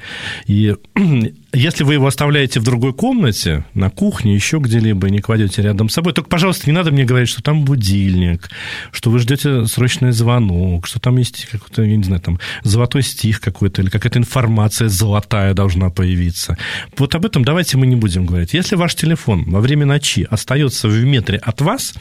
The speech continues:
ну, до, до вытянутой руки, значит, вы раб. Вот у меня такое утверждение. В принципе, вы можете меня оспорить, и, может быть, вы сегодня скажете какое-то такое убедительное доказательство, которое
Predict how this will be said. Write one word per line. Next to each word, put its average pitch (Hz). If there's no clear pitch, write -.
ну, 190
до, 131
до 131
вытянутой 117
руки, 110
значит, 139
вы 120
раб. 90
Вот -
у 127
меня 196
такое 131
утверждение. 101
В -
принципе, 262
вы 123
можете 170
меня 131
оспорить, -
и, 135
может 139
быть, 139
вы 135
сегодня 226
скажете 143
какое-то 120
такое 117
убедительное 117
доказательство, 117
которое 208